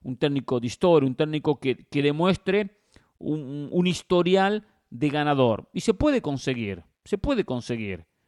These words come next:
En Europa se puede conseguir, en América se puede conseguir. Hay muchos técnicos que han tenido grandes logros. Pero acá hay una cosa importante.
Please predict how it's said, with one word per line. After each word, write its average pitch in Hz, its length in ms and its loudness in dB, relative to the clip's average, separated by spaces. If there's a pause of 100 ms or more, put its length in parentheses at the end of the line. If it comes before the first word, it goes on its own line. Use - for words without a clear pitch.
En 98 120 -14
Europa 143 520 4
se 123 100 -6
puede 120 180 -2
conseguir, 156 520 0
en 127 100 2
América 165 420 0
se - 120 -8
puede 156 200 0
conseguir. 160 300 -2
Hay 143 80 2
muchos 196 480 2
técnicos 127 540 -2 (440)
que 147 80 -6
han 143 100 -4
tenido 143 280 0
grandes 131 380 0
logros. 104 600 0 (560)
Pero 131 120 -6
acá 175 140 -4
hay 190 40 0
una 165 140 -4
cosa - 300 -6
importante. 120 760 -6